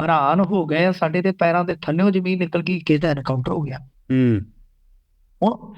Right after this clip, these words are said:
Speaker 1: ਯਾਨੀ ਜਿਹੜੇ ਵਾਰਸ ਨੇ ਉਹ ਕੁਛ ਹੋਰ ਕਹਿ ਰਹੇ ਨੇ।
Speaker 2: ਜੀ।
Speaker 1: ਤੇ ਪੁਲਿਸ ਨੇ ਹਾਲੇ ਤੱਕ ਇਹ ਡਿਸਕਲੋਜ਼ ਨਹੀਂ ਕੀਤਾ ਕਿ ਇਹਨਾਂ ਤੋਂ ਕਿੰਨਾ ਡਰੱਗ ਬਰਾਮਦ ਹੋਇਆ।
Speaker 2: ਹਮ,
Speaker 1: ਜੇ
Speaker 2: ਹਮ।
Speaker 1: ਤਸਕਰ ਸਨ, ਤਸਕਰ ਸਨ ਤੇ ਜੇ ਤੁਹਾਡੇ ਕੋਲ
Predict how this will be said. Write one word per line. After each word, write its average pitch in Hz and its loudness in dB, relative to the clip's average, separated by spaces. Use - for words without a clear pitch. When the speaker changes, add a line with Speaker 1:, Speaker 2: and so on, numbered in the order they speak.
Speaker 1:
ਯਾਨੀ 165 2
ਜਿਹੜੇ 156 0
ਵਾਰਸ 139 0
ਨੇ 233 4
ਉਹ 247 2
ਕੁਛ 220 -2
ਹੋਰ 180 0
ਕਹਿ 202 2
ਰਹੇ 226 0
ਨੇ। 214 -2
Speaker 2:
ਜੀ। 117 2
Speaker 1:
ਤੇ 226 0
ਪੁਲਿਸ 220 0
ਨੇ 269 6
ਹਾਲੇ 196 2
ਤੱਕ 226 -6
ਇਹ 190 2
ਡਿਸਕਲੋਜ਼ 160 -4
ਨਹੀਂ 160 2
ਕੀਤਾ 214 0
ਕਿ 240 0
ਇਹਨਾਂ 202 0
ਤੋਂ 226 -4
ਕਿੰਨਾ 202 0
ਡਰੱਗ 165 -2
ਬਰਾਮਦ 165 0
ਹੋਇਆ। 120 2
Speaker 2:
ਹਮ, - -10
Speaker 1:
ਜੇ 165 0
Speaker 2:
ਹਮ। 113 -2
Speaker 1:
ਤਸਕਰ 185 -2
ਸਨ, 175 -2
ਤਸਕਰ 151 -2
ਸਨ 202 2
ਤੇ 202 0
ਜੇ 160 0
ਤੁਹਾਡੇ 165 2
ਕੋਲ 190 0